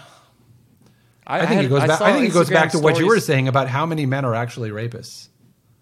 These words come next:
Speaker 2: 'Cause
Speaker 1: Yeah.
Speaker 2: they say, "Believe all
Speaker 1: Yeah.
Speaker 2: women," and then they say all men are rapists,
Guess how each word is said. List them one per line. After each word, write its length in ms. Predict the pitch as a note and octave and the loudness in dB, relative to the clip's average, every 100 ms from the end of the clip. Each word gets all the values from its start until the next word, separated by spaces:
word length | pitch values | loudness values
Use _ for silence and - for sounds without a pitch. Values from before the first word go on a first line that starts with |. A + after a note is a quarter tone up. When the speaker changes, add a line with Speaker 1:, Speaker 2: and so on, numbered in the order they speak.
| _ _ _ | _ _ _
Speaker 2:
'Cause 120 | - D#3 | -2 0
Speaker 1:
Yeah. 60 | |
Speaker 2:
they 40 | E3 | 0
say, 180 | A3 F#3+ | 0 -2
"Believe 300 | D#3+ E3+ D#3 | 0 2 2
all 80 | |
Speaker 1:
Yeah. 60 | D3 | 2
Speaker 2:
women," 280 | C3+ E3+ G3 | 2 -2 -4
and 220 | - D#3 | -4 -2
then 100 | D3+ | 0
they 80 | D3 | -2
say 160 | C#3+ | -2
all 260 | D3+ C#3 C#3+ | -2 -2 -2
men 200 | C#3+ C#3 | -2 -2
are 60 | A#2 | -2
rapists, 640 | B2 B2 F#2 - - - | -2 -4 -10 -16 -20 -20